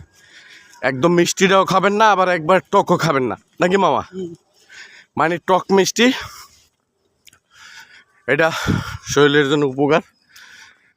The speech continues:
Speaker 1: এই যে মনে হয় কাছাকাছি আমরা আইছি, সামনে কিছু দোকানপাট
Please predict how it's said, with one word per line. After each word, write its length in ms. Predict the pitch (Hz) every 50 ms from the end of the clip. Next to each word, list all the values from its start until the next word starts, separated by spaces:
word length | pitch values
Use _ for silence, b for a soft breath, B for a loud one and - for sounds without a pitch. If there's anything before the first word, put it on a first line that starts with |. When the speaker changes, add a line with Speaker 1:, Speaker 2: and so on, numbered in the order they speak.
| _ _ _ _ _ _ _ _ -
Speaker 1:
এই 40 | 113
যে 60 | 123 147 156
মনে 140 | 156 160 175
হয় 120 | 175 170 - -
কাছাকাছি 460 | 160 151 - 175 160 147 160 - - 151 151 143
আমরা 140 | 143 143 135 139
আইছি, 220 | 139 123 - 147 151 139 - -
সামনে 260 | - 143 131 139 147 135 123
কিছু 160 | 131 120 135 131 120
দোকানপাট 380 | 127 120 139 135 135 120 131 120